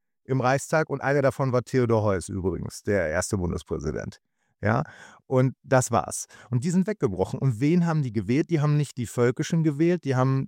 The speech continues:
die haben nicht, äh, die haben natürlich nicht links gewählt, also denen würde eher der Finger abfallen, als sozialdemokratisch zu wählen. Ähm, nein, die haben dann die Nazis gewählt und die Nazis haben gezielt um sie geworben. Und das Verrückte ist nun, dass die Funktionseliten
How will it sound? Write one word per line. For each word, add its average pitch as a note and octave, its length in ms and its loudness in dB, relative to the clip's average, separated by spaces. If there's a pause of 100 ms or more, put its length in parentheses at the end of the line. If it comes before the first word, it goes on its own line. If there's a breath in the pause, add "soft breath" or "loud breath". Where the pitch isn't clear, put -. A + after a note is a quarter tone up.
die A#2 120 0
haben A#2 200 2
nicht, A2+ 360 0
äh, G#2+ 420 0 (260 soft breath)
die B2+ 60 0
haben B2+ 80 4
natürlich A#2 380 0
nicht G#2+ 140 0
links A2 300 0
gewählt, C#3 380 0
also G2+ 200 -2
denen A2 300 2
würde G#2+ 180 0
eher A2 200 0
der G2 100 0
Finger C#3 460 0
abfallen, C#3+ 520 -2
als G#2 260 0
sozialdemokratisch A#2 960 -2
zu C3+ 200 -6
wählen. D#3 320 0 (560 soft breath)
Ähm, B2 420 2
nein, C#3+ 260 2
die G2+ 140 -4
haben G#2+ 300 0
dann G#2+ 160 0
die C#3+ 100 -2
Nazis E3+ 400 0
gewählt G#2 240 0
und A2+ 140 -2
die A2+ 60 0
Nazis A#2 380 -2
haben C3 200 0
gezielt C#3 480 0 (260 soft breath)
um C3 220 0
sie A#2+ 100 -2
geworben. F2+ 540 -2 (440)
Und B2+ 160 -2
das B2 200 0
Verrückte A#2 500 0
ist C3 220 -2
nun, A2+ 160 2
dass G#2 180 0
die G2 140 -4
Funktionseliten G2+ 1040 0